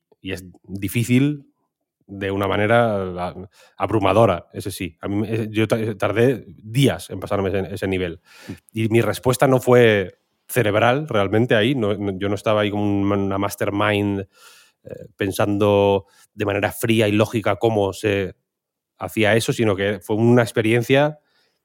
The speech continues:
mm, ca-, casi más parecida a matar a Malenia <laughs> en Elden Ring, vaya, que a resolver un puzzle, porque fue desesperante. Re-, recuerdo soñar con, con,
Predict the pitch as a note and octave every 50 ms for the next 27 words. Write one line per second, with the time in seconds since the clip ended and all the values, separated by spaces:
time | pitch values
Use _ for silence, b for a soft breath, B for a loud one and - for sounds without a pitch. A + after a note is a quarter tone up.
0 | _ _ _ - A#2+ G#2+ G2+ F#2+ F2+ F2 E2 E2 D#2+ D2+ - F2 _ - G#2 -
1 | - - G#2+ - - C#3 C3+ C3 - C#3+ B2 G#2+ G#2 B2 B2+ C#3+ C3+ A#2 G#2+ G#2
2 | G2+ G2 G2 - A2+ A#2+ C3 B2 A2+ G#2+ A2+ B2 C3 C3+ D3 D#3 - - - -
3 | E3+ D#3 D#3+ - D3 A#2+ A#2+ B2+ B2+ C3 B2+ B2 A#2 A2+ A#2 B2+ D3 D#3+ C#3+ C3
4 | C3 C#3 D#3 D#3+ D#3+ B B B B B B - - - - B2 A#2+ G#2 G2 F#2+
5 | F#2 F2+ F2+ F2 F2 F2 A2 A2+ - A#2+ G2+ A#2 C3 C3 - - C#3 D#3+ C#3+ A2
6 | F#2+ F2+ - F#2 F2+ G2+ G2+ G2+ F2+ - _ F2 F#2+ F#2 - - - A2+ A2+ A2+
7 | B2 A2 A2+ - - - A2+ G2+ G#2 G#2+ A2 G#2+ G#2 - G#2+ G#2+ G#2+ G#2 G2 G#2+
8 | G2 F2+ _ A2+ - _ _ _ _ _ _ - G#2+ G2+ F#2+ G#2 G2 F#2 F#2+ G2
9 | - G#2+ G#2 G#2+ A2+ A#2+ A#2 - - G#2+ G2+ G2+ G#2 B2 F#2 - - - _ -
10 | F#2 F2+ F2+ E2+ - - F2+ F#2 F2+ F2 E2